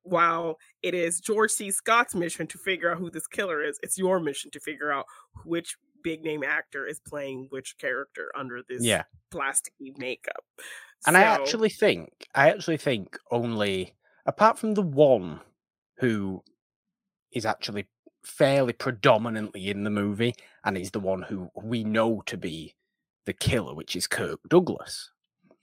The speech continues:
Speaker 2: in this movie. It's, it's kind of obvious to see who Kirk Douglas is. I also think the other actor who it's quite obvious which one they're supposed to be is Robert Mitchum.
Speaker 1: Yeah,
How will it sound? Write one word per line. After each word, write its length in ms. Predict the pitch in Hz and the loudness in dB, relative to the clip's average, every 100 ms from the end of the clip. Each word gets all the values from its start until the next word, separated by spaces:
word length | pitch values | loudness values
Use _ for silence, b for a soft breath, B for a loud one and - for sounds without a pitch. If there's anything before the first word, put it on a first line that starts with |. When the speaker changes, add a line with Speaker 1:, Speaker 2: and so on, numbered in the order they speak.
| _ - | _ -2
Speaker 2:
in 140 | 98 | 0
this 200 | 85 - | 0 -6
movie. 420 | 80 71 98 104 | -8 -6 -4 -4
It's, 200 | 92 - | -4 -2
it's 280 | 110 78 - | -2 -2 0
kind 240 | 123 107 | 2 2
of 80 | 92 | 2
obvious 400 | 113 98 90 87 | 2 0 -4 -4
to 80 | - | -6
see 160 | - 87 | -6 -6
who 100 | 82 | -4
Kirk 260 | - 85 | -4 -2
Douglas 320 | 113 113 104 76 | -4 -4 -4 -4
is. 200 | 69 B B B B B 127 | -8 B B B B B 10
I 100 | 147 | 12
also 280 | 151 151 127 | 12 8 4
think 480 | 120 107 - - - _ _ _ _ _ _ | 2 0 -6 -14 -16 _ _ _ _ _ _
the 380 | 95 107 101 98 - _ - | -4 0 0 -4 -10 _ 10
other 400 | 185 170 110 82 - - _ _ 95 | 10 12 8 4 -4 -16 _ _ -6
actor 580 | 90 _ 98 92 90 - _ _ - | -6 _ -4 -4 -6 -10 _ _ -6
who 120 | 107 | -4
it's 360 | 92 - - - - | -4 -2 -4 -4 -2
quite 260 | 127 107 - | 4 4 4
obvious 500 | 110 101 101 95 - | -2 -2 -2 -2 -2
which 240 | 107 - | -4 -4
one 180 | 101 87 | -4 2
they're 200 | 113 143 | 6 6
supposed 400 | 123 113 87 87 | 6 -2 -2 -4
to 60 | 73 | -8
be 180 | 82 95 | -6 -4
is 100 | 104 | -4
Robert 260 | 82 101 | -4 0
Mitchum. 400 | 220 208 - 190 | 2 4 2 0
Speaker 1:
Yeah, 480 | 185 170 165 156 233 | 4 6 8 6 4